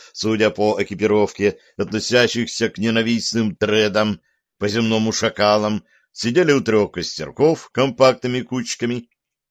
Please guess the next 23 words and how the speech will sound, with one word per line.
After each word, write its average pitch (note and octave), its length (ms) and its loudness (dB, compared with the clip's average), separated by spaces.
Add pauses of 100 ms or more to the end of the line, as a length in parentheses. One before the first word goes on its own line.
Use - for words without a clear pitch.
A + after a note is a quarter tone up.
(100)
и B2+ 120 2
ужинали E3 480 2
старыми B2+ 600 2
армейскими G#2 680 -2
пайками. F2 720 -2 (680)
Одеты D#3+ 440 2
они C3+ 220 2
были, B2+ 420 0
как A#2+ 180 0
бродячие A#2 640 0
торговцы, C3 640 0 (240)
с - 100 -10
охраной, G2+ 600 0 (380)
но F3+ 180 4
меня D3+ 340 2
маскировкой C3 680 2
не A#2+ 100 0
проведешь, A2 880 0
я A#2+ 280 4
точно A2 520 -2
знал, G2+ 540 -2
кто A2 420 0
это. C2 380 -6